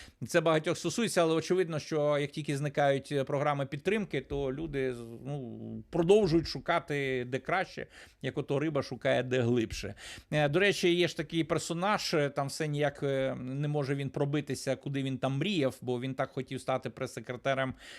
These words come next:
м, Трампа, а тепер навіть Трамп не хоче з ним говорити. Цей, ну, не сповна розуму однозначно, фанат, е, путінівських пале-, печенєгів і половців,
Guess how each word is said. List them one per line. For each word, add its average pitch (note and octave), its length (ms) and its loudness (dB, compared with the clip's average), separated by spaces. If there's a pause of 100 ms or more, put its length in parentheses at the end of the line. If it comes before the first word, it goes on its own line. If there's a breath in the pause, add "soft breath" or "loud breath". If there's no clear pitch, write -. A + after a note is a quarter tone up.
(200 loud breath)
м, C#3 120 0
Трампа, D#3+ 560 4
а C3+ 40 4
тепер C#3+ 340 0
навіть C#3 280 0
Трамп D3+ 280 0
не C3+ 100 -2
хоче C3 220 -4
з B2 120 -2
ним C3 160 -2
говорити. D#3 520 0
Цей, C#3 280 -4
ну, D#3+ 120 -4
не D#3 120 -2
сповна D#3 400 2
розуму B2+ 340 2
однозначно, C3 640 -2
фанат, C#3+ 580 0
е, B2+ 420 2
путінівських B2+ 840 -6
пале-, C#3 260 0
печенєгів C#3+ 800 -4
і C#3 60 -2
половців, D3 560 -2